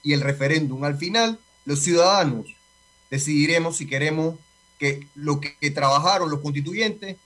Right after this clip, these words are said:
es lo que quiere el país. Pero ¿qué sigue ahora mismo? Bueno, ahora tenemos que invitar a todos los que nos escuchan por radio y por Facebook Live a que nos inscri-, nos escriban en las redes, donde, nos, donde se involucren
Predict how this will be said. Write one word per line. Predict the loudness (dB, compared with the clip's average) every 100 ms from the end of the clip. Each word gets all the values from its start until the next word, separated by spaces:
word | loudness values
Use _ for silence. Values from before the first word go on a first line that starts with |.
| _
es | -2
lo | 0 0
que | -4
quiere | -4 -2
el | -4
país. | -4 -8 -10 -16 _ _ _ _
Pero | -4 0
¿qué | 0
sigue | 2 2 2
ahora | 2 2
mismo? | 2 2 0 -2
Bueno, | -4 -2 0
ahora | 2 2 -2 -8 _ _ _ _ _
tenemos | -2 0 0
que | 0 0
invitar | 2 2 0 0 0
a | -2
todos | -6 -8
los | -6
que | -4
nos | -4
escuchan | -6 -8 -4 -4 -2
por | -2 2
radio | 2 2
y | -2
por | -4 -10
Facebook | -6 -4 -4
Live | 0 0 0 -4 _
a | -8 -6
que | -2 0 -2 -6 _
nos | -2 0
inscri-, | 0 -2 -4 -4 -4
nos | -4
escriban | -2 -2 0 2 2
en |
las | 0 0
redes, | 0 -2 -4 -12 _ _
donde, | -2 0 2
nos, | 0 -2 -6 -10 -4
donde | -2 2 2 0 -4
se | -4 0
involucren | 2 2 0 -2 -2 -2 -2